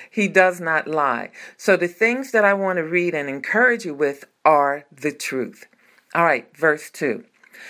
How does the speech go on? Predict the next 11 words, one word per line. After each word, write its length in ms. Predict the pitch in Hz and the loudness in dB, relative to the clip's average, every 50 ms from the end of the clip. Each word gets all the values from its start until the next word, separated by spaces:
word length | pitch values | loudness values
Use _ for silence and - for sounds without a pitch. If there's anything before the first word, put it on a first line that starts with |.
| - - - | -20 -8 0
"But 160 | - 190 185 | 0 0 2
the 100 | 190 196 | 2 -2
one 280 | 185 185 208 233 285 311 | 0 0 0 0 0 -2
who 180 | 262 240 226 - - | -2 -2 -2 0 0
enters 400 | 202 208 214 202 180 156 - - | 0 0 0 -4 -8 -10 -10 -14
through 300 | _ - 208 240 277 294 | _ -4 -2 -2 -2 -2
the 100 | 269 233 | -4 -4
gate 420 | 170 175 156 143 139 143 139 _ _ - | -2 0 0 0 0 -2 -8 _ _ -4
is 220 | 165 165 160 160 | -4 -4 -4 -4
the 100 | - 139 | -6 -6
shepherd 600 | 135 139 - - 190 175 175 180 - 165 151 - | -6 -6 -4 0 0 0 0 0 -4 -6 -6 -4